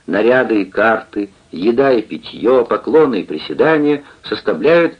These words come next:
всё содержание их жизни. Впрочем, есть среди них и такие, которых захватывает вихрь страсти и увлекает далеко за границы, полагаемые приличием.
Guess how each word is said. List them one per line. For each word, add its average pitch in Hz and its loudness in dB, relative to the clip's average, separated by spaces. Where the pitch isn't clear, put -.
всё - 0
содержание 110 0
их 90 -6
жизни. 67 -10
Впрочем, 214 2
есть 185 2
среди 185 0
них 190 0
и 202 0
такие, 170 2
которых 143 4
захватывает 135 0
вихрь 113 -4
страсти 80 -6
и 90 -4
увлекает 101 2
далеко 90 -2
за 92 -2
границы, 95 -4
полагаемые 101 -2
приличием. - -4